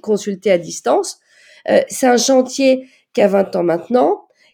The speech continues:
qui a mis beaucoup de temps à se mettre, à être mis en place pour des raisons techniques, mais également de volonté. Il fallait que chaque citoyen français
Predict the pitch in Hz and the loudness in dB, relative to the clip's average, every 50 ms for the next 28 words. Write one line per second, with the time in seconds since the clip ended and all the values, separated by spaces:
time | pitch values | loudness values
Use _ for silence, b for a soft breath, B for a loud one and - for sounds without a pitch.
0 | _ - - 214 220 226 214 202 269 294 285 294 302 - - - 285 269 254 226 | _ 0 2 2 2 2 0 -2 -2 -2 -2 -2 -4 -4 -2 0 0 2 2 2
1 | 214 - 226 208 208 190 - 196 202 196 196 - 226 226 233 240 226 220 208 226 | 0 0 0 0 0 0 -2 -2 -2 -2 -2 -4 -4 -2 0 0 0 -2 -2 -4
2 | 233 226 226 214 214 - - 202 180 185 196 202 214 220 202 220 226 208 - 254 | -2 -2 -2 -4 -6 -8 -10 -6 -4 -2 0 2 2 2 0 -2 -4 -4 -4 -4
3 | 233 247 254 262 262 247 220 226 202 190 190 196 196 202 220 226 226 220 196 202 | -6 -4 -2 -2 -2 -2 -2 -2 -4 -2 0 0 0 0 2 0 0 0 -2 -2
4 | 185 185 196 202 208 208 208 - 320 370 403 - - 220 214 214 214 214 196 190 | -2 -2 -2 -2 -2 -2 -2 0 0 0 0 0 0 -2 -2 -2 -2 -4 -4 -4
5 | - - 277 269 262 - 226 214 233 226 226 214 208 - 196 202 202 - 214 214 | -4 -2 -4 -4 -6 -8 -12 -8 -6 -4 -4 -4 -6 -6 -10 -10 -6 -6 -6 -6
6 | 214 | -6